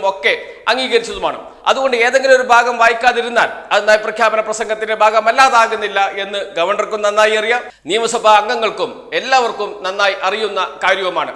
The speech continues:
അതുകൊണ്ട് തന്നെ വായിക്കാതിരുന്നത് കൊണ്ട് യാതൊരു പ്രയോജനവുമില്ല. പക്ഷേ വായിക്കാതിരുന്ന് ഒരു പ്രതിഷേധം അറിയിക്കാം, നിയമസഭയെ ഒരു നാടകം കളിക്ക് ഉപയോഗിക്കാം. അതാണ് ഇപ്പോൾ ഗവർണർ ചെയ്തത്. ഗവർണർ നിയമസഭയിൽ നടത്തിയ ആ പ്രസംഗത്തിന്റെ മുഴുവൻ ഭാഗം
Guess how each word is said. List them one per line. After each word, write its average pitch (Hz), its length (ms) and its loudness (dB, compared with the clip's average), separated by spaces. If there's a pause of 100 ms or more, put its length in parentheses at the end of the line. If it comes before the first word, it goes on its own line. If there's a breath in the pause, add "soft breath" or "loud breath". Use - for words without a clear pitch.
അതുകൊണ്ട് 240 300 -2
തന്നെ 233 220 -2
വായിക്കാതിരുന്നത് 240 640 0
കൊണ്ട് 226 160 -4 (200)
യാതൊരു 202 360 0
പ്രയോജനവുമില്ല. 175 640 -6
പക്ഷേ 220 160 0 (420 loud breath)
വായിക്കാതിരുന്ന് 262 680 2 (220)
ഒരു 220 140 -4
പ്രതിഷേധം 247 560 0
അറിയിക്കാം, 196 340 -2 (560)
നിയമസഭയെ 247 580 0 (340)
ഒരു 226 120 2 (380)
നാടകം 254 400 4
കളിക്ക് 233 320 -2 (180)
ഉപയോഗിക്കാം. 208 480 0 (420)
അതാണ് 196 300 2 (220)
ഇപ്പോൾ 196 200 -4 (200)
ഗവർണർ 185 280 -2 (120)
ചെയ്തത്. 165 260 -6 (360 loud breath)
ഗവർണർ 196 300 0 (560)
നിയമസഭയിൽ 196 520 -2 (220)
നടത്തിയ 196 340 0 (440)
ആ - 100 6
പ്രസംഗത്തിന്റെ 190 600 -4 (140)
മുഴുവൻ 196 260 0 (100)
ഭാഗം 175 240 2